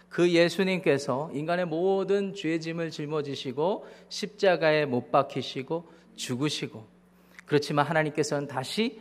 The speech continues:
삼 일 만에 그를 살리시죠. 그래서 그를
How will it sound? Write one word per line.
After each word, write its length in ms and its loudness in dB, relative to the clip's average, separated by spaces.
삼 220 -2
일 120 0
만에 460 0
그를 280 0
살리시죠. 760 -8
그래서 340 4
그를 720 10